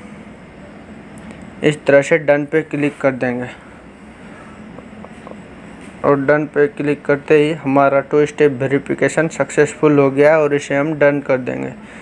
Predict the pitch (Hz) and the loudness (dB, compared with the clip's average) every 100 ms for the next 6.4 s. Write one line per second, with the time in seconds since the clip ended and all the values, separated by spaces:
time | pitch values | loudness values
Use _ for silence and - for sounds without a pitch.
0 | - - - - 151 147 151 147 151 147 | -20 -20 -20 0 2 4 4 4 4 2
1 | 147 151 139 143 156 - 151 151 147 160 | 0 0 2 4 2 2 2 2 0 0
2 | 160 147 151 147 143 143 151 143 151 151 | 2 2 0 0 0 0 -2 2 4 4
3 | 151 151 151 147 143 143 143 170 165 151 | 2 -2 2 2 2 0 0 0 2 2
4 | 143 139 147 143 151 147 151 147 147 143 | 0 2 2 4 2 2 -2 2 2 2
5 | - 143 143 180 - 135 147 151 147 147 | 2 2 2 -2 -4 0 0 2 2 2
6 | 143 143 151 | 2 0 -4